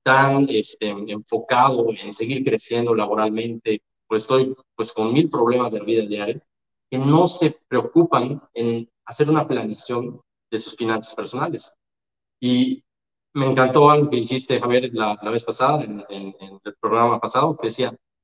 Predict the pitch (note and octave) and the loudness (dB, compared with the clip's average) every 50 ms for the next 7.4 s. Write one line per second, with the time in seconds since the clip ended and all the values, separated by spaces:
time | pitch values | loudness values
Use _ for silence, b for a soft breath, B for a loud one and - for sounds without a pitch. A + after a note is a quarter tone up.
0 | _ _ _ - - C3+ D3 C#3 C#3 D3 D3+ D3+ - - D#3 - - - - - | _ _ _ -6 -2 -2 0 4 6 6 6 6 4 0 0 0 -2 -8 -2 0
1 | C3+ C3+ C3+ C3 A#2 G#2+ A2+ A#2+ B2+ B2 A2 - - - - A#2 A2+ - - D#3 | 2 2 2 2 0 0 0 -2 -2 -4 -8 -12 -12 -8 -8 -8 -6 -2 4 6
2 | E3 E3+ D#3+ - D3 D3 D#3+ D3+ D3+ - C#3 - - F3 D3+ - - G#2+ G#2+ A#2 | 6 6 6 4 2 2 2 0 -2 -4 -8 -6 -4 -4 -4 -4 -4 -4 -4 -2
3 | B2 C#3+ C3 B2 - - - _ _ _ _ _ _ _ _ - A#2+ A#2+ B2+ C3 | -2 -4 -6 -8 -10 -12 -20 _ _ _ _ _ _ _ _ -8 -4 -2 0 0
4 | A#2+ - - - E3 E3 - - C3+ A#2+ A2+ G#2+ G#2+ A2 A2+ A#2 G#2+ - _ _ | 0 -2 -2 -4 -4 -2 -2 -2 0 0 0 0 0 -2 -4 -4 -6 -8 _ _
5 | _ _ _ _ _ _ _ _ _ - B2+ _ - D#3 E3+ E3+ D#3+ - - A#2+ | _ _ _ _ _ _ _ _ _ -20 -10 _ 2 2 4 4 2 0 -2 -2
6 | - D3+ D3+ D3+ C#3+ - C#3+ D3 D3 D3 C#3+ - - - - - - C#3 C3+ C#3 | 2 4 6 6 6 4 2 2 2 2 0 -6 -12 -16 -14 -6 0 2 4 4
7 | C#3 C3+ A#2+ A2+ A2 G#2+ G#2+ - | 4 4 4 2 0 0 0 -6